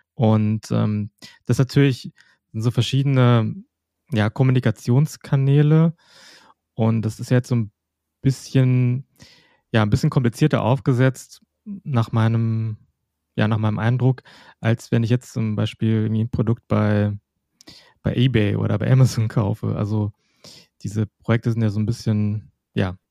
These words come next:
so ein bisschen komplizierter aufgesetzt. Würdest du sagen, dass das auch entsprechend die, die, die, die rechtliche Umsetzung solcher Projekte auch ersch-,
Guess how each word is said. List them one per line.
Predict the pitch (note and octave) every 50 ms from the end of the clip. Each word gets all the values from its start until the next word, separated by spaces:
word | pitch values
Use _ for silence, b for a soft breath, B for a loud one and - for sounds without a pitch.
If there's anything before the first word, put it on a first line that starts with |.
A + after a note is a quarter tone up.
| _ _ -
so | -
ein | B2
bisschen | A#2+ B2+ C3+
komplizierter | - C#3+ A#2+ A#2 B2 - - C3+ B2+ B2 B2 A2
aufgesetzt. | G#2 G#2+ A#2 - - A#2 G#2 G2 G#2+ G#2+ - - - _ _ _ _ _
Würdest | C#3 C3+ C3 A#2
du | C#3
sagen, | A2 G#2+ B2 B2+ B2+ C#3 C3 A#2 -
dass | B2+ B2 -
das | C#3+ B2 -
auch | A2+ -
entsprechend | - B2 - - - - - B2+ - D3 C3+ B2+ B2 -
die, | A#2+ A2 A2+ A2 A2 G#2+ G#2 G#2 - _ _ _ _ B B B B B B B B B _ _ _ _
die, | - G#2+ G2+ G2 G2 G2+
die, | - - G#2+ G#2 G2+ G#2 -
die | - A2
rechtliche | G#2 A#2 C#3+ - - E3 D3+ D3 C#3+ C3+ -
Umsetzung | C#3 D3 D#3 C3+ C#3+ C#3 - - B2+
solcher | A2+ A#2+ C3+
Projekte | C3 - - B2+ B2 - - - G#2
auch | A#2 A#2+ - -
ersch-, | C#3 C3 B2 - - -